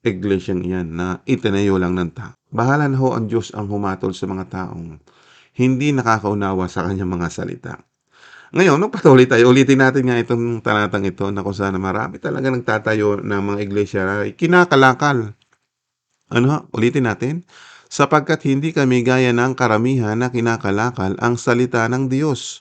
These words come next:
kundi sa pagtatapat at gaya ng mula sa Diyos, sa harapan ng Diyos, ay nagsasalita kami para kay Kristo." Yun ang dapat. Nagsasalita o nangangaral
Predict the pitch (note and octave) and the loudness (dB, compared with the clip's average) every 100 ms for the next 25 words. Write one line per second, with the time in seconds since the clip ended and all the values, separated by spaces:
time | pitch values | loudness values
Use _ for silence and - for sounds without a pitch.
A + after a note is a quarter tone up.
0 | _ B2 A#2+ A#2 C#3 C#3+ - - B2+ B2+ | _ 4 4 4 0 0 -4 -4 -4 -2
1 | B2 C3 B2+ B2+ G2 F#2+ - G#2 A2 A#2 | -4 -2 -4 -4 -6 -6 -4 -4 2 2
2 | B2+ A#2+ A#2+ G2+ G2+ B2+ F3+ F3+ A2+ G2 | 4 2 0 -2 -2 0 2 2 2 2
3 | G#2+ - - - - - - - C3+ B2+ | 2 -2 -12 -20 -20 -20 -8 0 2 2
4 | B2 B2 D3 F3 C3+ G2 F#2+ G2+ G2 - | 2 -2 -2 -2 0 0 0 -2 -4 -12
5 | - - D#3 D#3+ D3 B2 B2+ B2 C3+ A#2+ | -10 -2 0 2 0 0 0 2 2 2
6 | A#2+ B2 A#2 C3+ C3 G#2 G2+ G2 - A#2+ | 2 0 0 0 0 0 -2 -4 -2 0
7 | G#2+ G2+ G2 - G#2+ G#2 - F2+ - F#2+ | 2 0 -2 -6 -4 -4 -4 -8 -6 -12
8 | F2+ C3 E3+ D#3+ A#2 G2+ - C3 _ _ | -6 0 0 0 -2 -6 -8 -12 _ _
9 | _ _ _ _ _ _ _ _ _ - | _ _ _ _ _ _ _ _ _ -6
10 | C3 C3 C3+ C3 C#3+ C3+ C3 G#2 G2 - | -4 0 0 2 0 0 -2 -2 -2 0
11 | A2 G#2 A2 A2 A#2+ C#3+ G#2+ F#2 F#2+ G2+ | 0 2 2 2 0 -2 -2 -2 -2 -4